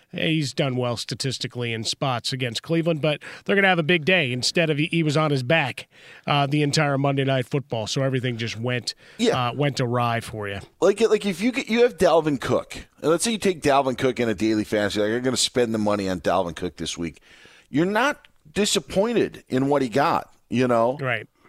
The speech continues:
Speaker 2: Hundred eleven yards and a touchdown. But then, yeah, other people are picking up Dante Foreman, or someone's got Tony Pollard, or, like, like, the, the hits that you thought you were hitting, which you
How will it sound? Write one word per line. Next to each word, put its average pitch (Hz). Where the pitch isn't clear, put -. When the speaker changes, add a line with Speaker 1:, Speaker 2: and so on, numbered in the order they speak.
Speaker 2:
Hundred 175
eleven 165
yards 147
and 120
a 107
touchdown. 95
But 147
then, 160
yeah, 165
other 160
people 156
are 147
picking 147
up 123
Dante 131
Foreman, 127
or 120
someone's 139
got 123
Tony 127
Pollard, 95
or, 110
like, 143
like, 151
the, 131
the 139
hits -
that 190
you 165
thought -
you 120
were 113
hitting, 71
which 185
you 202